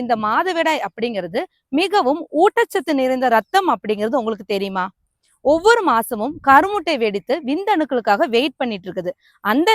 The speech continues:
நேரத்துல கர்ப்பப்பை ஒரு குழந்தை உற்பத்தி ஆனா, அதாவது ஒரு கருத்தரித்தா, அதுக்கு தேவையான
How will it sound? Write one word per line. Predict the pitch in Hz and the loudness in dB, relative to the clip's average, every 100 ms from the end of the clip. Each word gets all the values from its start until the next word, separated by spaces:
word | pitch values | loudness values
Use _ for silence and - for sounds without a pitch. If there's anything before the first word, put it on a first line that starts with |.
| 359 | 2
நேரத்துல | 240 202 202 202 220 208 | 0 -2 -2 -2 -2 0
கர்ப்பப்பை | 240 269 381 - 214 202 - | 0 2 -2 0 -2 -4 -2
ஒரு | 240 233 262 | -4 -2 0
குழந்தை | 262 370 392 254 | 0 0 0 0
உற்பத்தி | 233 254 254 202 | -2 -4 -2 -2
ஆனா, | 196 190 | 0 -2
அதாவது | 208 247 262 | 0 2 2
ஒரு | 226 - | 0 2
கருத்தரித்தா, | 269 415 311 208 180 220 262 _ _ 226 | 2 4 -2 -2 0 -2 -2 _ _ -2
அதுக்கு | 285 285 233 262 | -2 -4 -4 2
தேவையான | 262 339 370 359 359 403 | 4 4 4 4 2 0